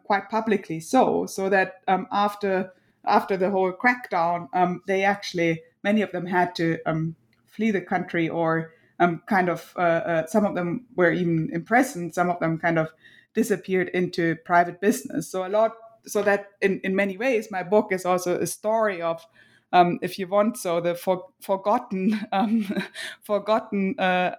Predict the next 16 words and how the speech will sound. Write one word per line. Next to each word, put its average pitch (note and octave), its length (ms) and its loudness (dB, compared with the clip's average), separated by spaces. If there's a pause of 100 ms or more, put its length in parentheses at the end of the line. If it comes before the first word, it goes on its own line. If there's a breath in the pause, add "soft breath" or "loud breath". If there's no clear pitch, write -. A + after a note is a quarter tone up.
architects F#3+ 800 0
of, E3+ 280 2
of E3 260 0
economic F3 480 0
reforms F3+ 480 0
in F3 100 -8
China E3+ 380 0
in, E3 220 -2 (360 soft breath)
in, E3+ 380 0
in E3+ 440 0
the E3+ 80 0
nineteen E3 360 2
eighties, F#3 560 -2
the D#3+ 340 0
kind E3+ 180 0
of D#3+ 180 -4